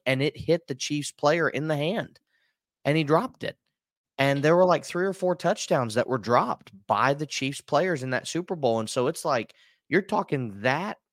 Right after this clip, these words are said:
away from him being already surpassing Brady in the Super Bowl realm.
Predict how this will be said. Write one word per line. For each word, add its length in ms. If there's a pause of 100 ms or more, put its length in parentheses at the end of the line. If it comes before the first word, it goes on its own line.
(340)
away 680 (460)
from 200
him 220
being 300
already 420
surpassing 760
Brady 640
in 240
the 80
Super 340
Bowl 240
realm. 420